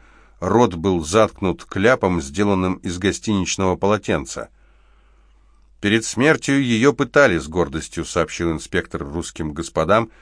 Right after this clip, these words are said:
и без того очевидный факт. «Кроме того, в номере произвели обыск».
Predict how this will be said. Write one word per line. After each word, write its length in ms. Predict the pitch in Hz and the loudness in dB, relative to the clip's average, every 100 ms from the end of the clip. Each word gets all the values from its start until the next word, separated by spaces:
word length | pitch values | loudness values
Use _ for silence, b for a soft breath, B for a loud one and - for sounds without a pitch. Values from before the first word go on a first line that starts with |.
| b b b | b b b
и 220 | 87 82 | -4 -2
без 260 | 85 90 | -4 -6
того 320 | - 85 95 - | -4 -2 0 0
очевидный 560 | - 95 85 73 87 | -2 -4 -4 -4 -4
факт. 400 | 80 78 - - b b b b | -2 -6 -6 -18 b b b b
«Кроме 340 | - 104 135 | 0 4 4
того, 300 | 135 135 147 | 4 4 4
в 80 | 107 | 4
номере 360 | 127 156 135 107 | 4 4 4 2
произвели 600 | 110 113 90 110 131 - | 4 4 4 2 2 2
обыск». 520 | 143 147 - - - | 4 4 0 -10 -16